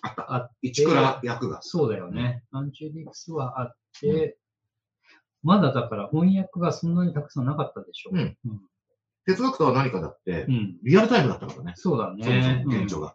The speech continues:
Speaker 2: そうだった、そうだった。
Speaker 1: うん。
Speaker 2: だって、そうだよ。ドゥルーズまだ生きてたんだから。
Speaker 1: そうそう、全然生きてた。
Speaker 2: <laughs> そういえばね。
Speaker 1: うん。
Speaker 2: うん。そうでした、そうでした。うん。
Speaker 1: だから、千のプラトー、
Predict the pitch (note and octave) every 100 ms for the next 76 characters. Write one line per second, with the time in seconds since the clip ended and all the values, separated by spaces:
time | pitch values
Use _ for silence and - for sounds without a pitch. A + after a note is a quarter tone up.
0 | _ - B2 - - - A2 - _ D#3
1 | - _ _ _ _ _ _ C#3+ C3 A#2+
2 | - - - C#3+ G#2 A2+ B2 E3+ F3 F3+
3 | F3 C3+ F3 - A2 F#2+ - - B2+ A#2+
4 | F3+ D#3 - C#3+ E3+ - D4 G#3+ - -
5 | C4 - - A#2 A#2 G#2 - G#2+ G#2+ F3+
6 | A2+ A2 G2+ - - C#3 B2 - - -
7 | C3+ D#3+ D2+ - _ _ A2 G2+ _ _
8 | _ _ _ _ _ _ _ - F2 -
9 | F#3+ C#3 - A2+ - E2+ D2